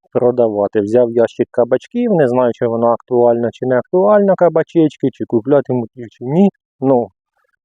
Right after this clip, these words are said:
е, все, що касається моєї роботи, то есть, е, виростив, взяв, то есть, а там уже будемо дивитися. Як надо людям, куплятимуть. За ціною не гнатимусь. Не хочу гнатися за ціною, в общем, і не хочу збивати ціну. То есть,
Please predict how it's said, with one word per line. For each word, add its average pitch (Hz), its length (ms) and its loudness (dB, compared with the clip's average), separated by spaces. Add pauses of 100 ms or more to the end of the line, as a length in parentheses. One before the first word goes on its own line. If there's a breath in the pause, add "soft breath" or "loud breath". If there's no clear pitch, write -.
(100)
е, 113 280 0
все, 151 220 2
що - 140 -2
касається 127 960 0 (540)
моєї 143 400 0
роботи, 226 600 0
то 190 100 0
есть, 170 260 2 (640)
е, 123 420 0
виростив, 190 760 2 (380)
взяв, 110 360 2 (140)
то 113 100 -10
есть, - 240 -14
а 127 80 2
там 190 240 0
уже 139 200 0
будемо 123 340 -2
дивитися. 107 680 -4
Як 127 140 0
надо 214 300 2
людям, 202 320 2 (320)
куплятимуть. 104 760 -2
За 123 140 0
ціною 180 400 2
не 147 180 0
гнатимусь. 98 580 -8
Не 110 120 -8
хочу 120 320 -2
гнатися 107 380 -8
за 110 120 -2
ціною, 208 360 0
в 160 40 2
общем, 135 240 0 (720 loud breath)
і 151 280 0
не 143 140 2
хочу 151 300 -2
збивати 113 540 -2
ціну. 101 380 -12
То 104 80 -2
есть, 98 340 -6